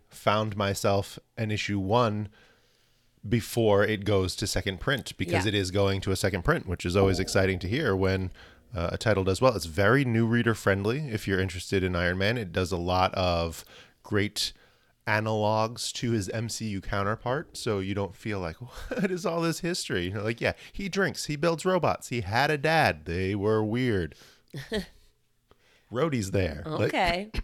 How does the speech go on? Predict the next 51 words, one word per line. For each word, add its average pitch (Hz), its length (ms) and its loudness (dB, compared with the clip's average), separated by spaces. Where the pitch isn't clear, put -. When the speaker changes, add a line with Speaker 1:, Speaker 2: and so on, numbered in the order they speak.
Speaker 1:
<clears throat> - 460 -16
it, 165 400 0
I, 104 40 -8
I - 20 -
enjoyed 160 320 4
it. 87 60 2
And 92 100 -8
plus, 135 240 2
you 151 80 -2
know, 110 120 2
Jerry. 98 380 0
Speaker 2:
Yeah. - 220 0
Well, 160 100 -2
I 160 100 2
love 165 200 0
Jerry, 156 320 -4
so - 160 -12
Speaker 1:
Right. - 160 -2
Speaker 2:
if - 120 -8
anybody 175 380 4
can 185 140 -6
make 170 160 0
me 165 160 -2
like 160 220 0
Iron 156 280 2
Man, 135 380 -6
Speaker 1:
Right. 156 180 2
Speaker 2:
it 156 80 -4
Speaker 1:
When 156 100 2
Speaker 2:
could 165 220 0
be 156 160 -2
Jerry, 147 400 -2
or 170 80 2
Speaker 1:
when 165 100 6
Speaker 2:
tolerate 160 480 2
him. 147 260 -8
<laughs> - 320 0
Speaker 1:
when 135 200 4
you 170 300 2
casually 170 760 4
and 139 300 2
subtly 143 500 4
work 127 320 2
in 123 80 0
a 107 60 2
Wu-Tang 127 580 0
reference 151 500 2
into 123 260 0
your 101 140 2
comic 139 340 0
book, - 320 -2